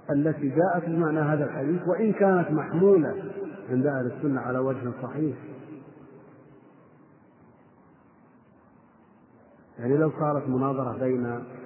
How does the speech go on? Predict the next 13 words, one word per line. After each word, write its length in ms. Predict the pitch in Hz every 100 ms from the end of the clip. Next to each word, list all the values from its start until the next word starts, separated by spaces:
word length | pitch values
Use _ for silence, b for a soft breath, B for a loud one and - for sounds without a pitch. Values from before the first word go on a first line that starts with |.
| - - - - - - - - - -
سني 640 | 131 131 139 156 175 - - - - -
وشيعي، 520 | 135 117 131 107 110 - - - - - - - - - -
ثم 180 | 147 139
جاء 280 | 143 139 127
هذا 200 | 127 143
الشيعي 320 | 135 139 151
بما 560 | 127 120 120 139 123
يبين 440 | 117 110 143 160 139
فضل 240 | 131 120
علي 320 | 110 131 123
رضي 220 | 113 117 117
الله 300 | 117 107 104
عنه، 220 | 120